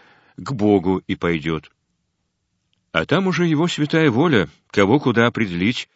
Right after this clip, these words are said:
по делам каждого на вечную жизнь. Буди, Господи, милость Твоя на нас, яко же уповахом на Тя. В вычитывании много не набирай на себя.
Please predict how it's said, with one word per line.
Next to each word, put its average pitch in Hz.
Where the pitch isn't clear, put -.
по 117
делам 110
каждого 107
на 92
вечную 98
жизнь. 87
Буди, 160
Господи, 117
милость 120
Твоя 101
на 90
нас, 110
яко 95
же 95
уповахом 110
на 85
Тя. 73
В 90
вычитывании 95
много 143
не 143
набирай 104
на 78
себя. 73